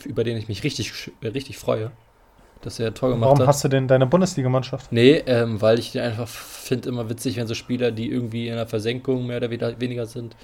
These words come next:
Speaker 1: dann wieder spielen und dann auch ein Treffen. Und Paulsen hat auch getroffen und ich mag den Paulsen ja auch sehr. Deswegen f-,
Speaker 2: Ja,
Speaker 1: freu ich
Speaker 2: Paulsen
Speaker 1: mich über die
Speaker 2: ist cool.
Speaker 1: To-, äh, Tore. Angelino hat aufgelegt für Paulsen. Der Typ ist einfach,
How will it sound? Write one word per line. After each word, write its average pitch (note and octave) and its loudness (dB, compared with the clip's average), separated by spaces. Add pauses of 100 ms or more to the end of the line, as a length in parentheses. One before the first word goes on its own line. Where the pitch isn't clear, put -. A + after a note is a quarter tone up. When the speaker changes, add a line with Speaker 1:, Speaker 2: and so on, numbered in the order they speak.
(380)
Speaker 1:
dann A2+ -2
wieder A#2 0
spielen B2 0 (340)
und G#2+ -8
dann A2+ 0
auch A2+ -4
ein G2 -6
Treffen. A#2+ -6 (680)
Und B2+ 2
Paulsen C3+ 2
hat C3 -6
auch - -6
getroffen C3 -8
und G#2+ -8
ich G2+ -6
mag G#2 -6
den G#2 -10
Paulsen A2 -6
ja G#2 -6
auch G#2 -6
sehr. A2 -8 (100)
Deswegen G#2+ -8
f-, - -16 (240)
Speaker 2:
Ja, G#2 0
Speaker 1:
freu C3+ 6
ich C3 0
Speaker 2:
Paulsen C#3 4
Speaker 1:
mich G#2+ -2
über G#2+ -6
die A2+ 0
Speaker 2:
ist G2 -2
cool. - -
Speaker 1:
To-, - -8
äh, A2+ -2
Tore. B2+ -2 (460)
Angelino A2 -2
hat G#2 -2
aufgelegt G#2+ -4
für G#2+ -12
Paulsen. G#2 -4
Der G2+ -6
Typ G2 -8
ist - -8
einfach, G2+ -6